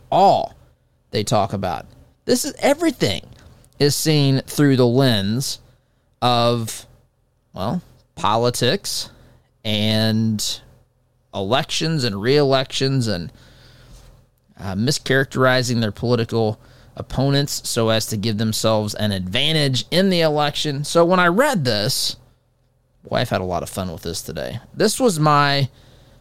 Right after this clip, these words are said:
initial response. And I think this is actually quite appropriate given that Kamala is the one, um, in this soundbite.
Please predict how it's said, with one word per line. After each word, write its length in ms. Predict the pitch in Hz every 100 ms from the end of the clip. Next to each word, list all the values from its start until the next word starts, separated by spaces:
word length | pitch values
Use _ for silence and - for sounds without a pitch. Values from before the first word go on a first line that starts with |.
| _
initial 720 | 110 120 147 - 135 123 120 - _ -
response. 920 | 110 - - 123 90 - - - - - _ _ _ -
And 100 | 110
I 60 | 135
think 160 | 123
this 200 | 113 -
is 100 | 98
actually 380 | 104 107 - 82
quite 600 | - - 143 143 - - - - - - - -
appropriate 760 | 107 - 165 139 107 117 135
given 320 | 120 120 120 110
that 340 | 107 101 - - - - - -
Kamala 680 | 156 170 160 117 92 104 139 _ _ _ _ _
is 240 | - 120 117
the 100 | 135
one, 440 | 117 98 95 117 - _ _ _ _ _ _ _
um, 580 | 107 107 107 107 104 110 - - -
in 200 | 123 117
this 340 | 117 120 - -
soundbite. 800 | - 180 208 139 87 - -